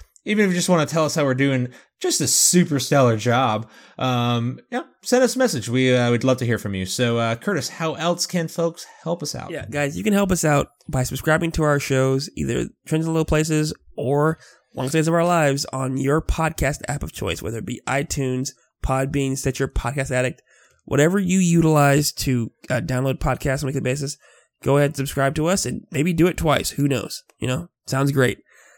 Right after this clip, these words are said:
Speaker 2: Um, and once you do subscribe, go ahead and like, comment, review. Um,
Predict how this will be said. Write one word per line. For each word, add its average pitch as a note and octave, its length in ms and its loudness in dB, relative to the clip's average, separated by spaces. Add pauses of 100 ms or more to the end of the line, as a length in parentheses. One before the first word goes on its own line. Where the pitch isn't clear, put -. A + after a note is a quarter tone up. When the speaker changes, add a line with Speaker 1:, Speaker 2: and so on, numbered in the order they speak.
(120)
Speaker 2:
Um, B2+ 240 0
and B2+ 140 -2
once E3 220 0
you F3+ 60 -4
do D#3+ 160 0
subscribe, D3 520 0 (360)
go D3+ 160 2
ahead C#3+ 240 0
and A#2 120 -6
like, C3+ 440 -4 (340)
comment, C3 480 -2 (220)
review. C3+ 720 0 (480)
Um, B2+ 500 0